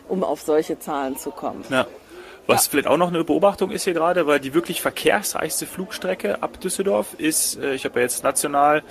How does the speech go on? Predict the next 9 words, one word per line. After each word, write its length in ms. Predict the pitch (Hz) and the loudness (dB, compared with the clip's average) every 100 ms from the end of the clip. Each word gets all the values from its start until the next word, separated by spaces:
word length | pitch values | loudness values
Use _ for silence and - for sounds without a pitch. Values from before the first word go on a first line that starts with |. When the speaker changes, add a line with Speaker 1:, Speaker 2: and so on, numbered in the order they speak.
| - - - - | -18 -16 -18 -6
Speaker 2:
und 320 | 139 135 - | -4 -4 -2
international 680 | - 147 185 180 - 170 175 | -2 0 2 2 2 2 2
gesagt, 420 | 170 165 165 185 | 2 2 2 2
aber 200 | 143 127 | 4 4
insgesamt 580 | 131 196 - 175 185 202 | 4 0 2 4 4 4
ist 100 | 160 | -2
es 140 | 139 156 | 0 2
wirklich 340 | 170 151 - | 2 2 -2
Palma 480 | - 131 160 220 | 2 4 4 0